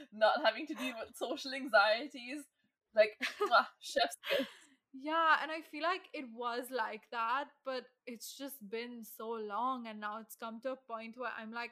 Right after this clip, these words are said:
Speaker 2: I just wanna go out and enjoy the simple pleasures that I did before, like going to the mall to get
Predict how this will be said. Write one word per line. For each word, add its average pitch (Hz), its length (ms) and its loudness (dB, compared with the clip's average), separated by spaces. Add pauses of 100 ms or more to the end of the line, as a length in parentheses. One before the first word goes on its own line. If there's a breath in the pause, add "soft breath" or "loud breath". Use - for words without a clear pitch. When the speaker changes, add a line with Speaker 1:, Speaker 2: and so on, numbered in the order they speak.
(600 soft breath)
Speaker 2:
I 254 80 -6
just 262 200 -8
wanna 240 340 -2
go 262 300 0
out 247 360 -4
and 240 140 -8
enjoy 233 440 -6
the 254 100 -8
simple 240 520 -6 (100)
pleasures 233 480 -6
that 226 140 -8
I 226 80 -6
did 208 320 -10
before, 220 480 -4
like 214 280 -10 (360 soft breath)
going 240 280 -2
to 254 100 -8
the 226 100 -6
mall 233 500 -2
to 233 120 -6
get 226 200 -6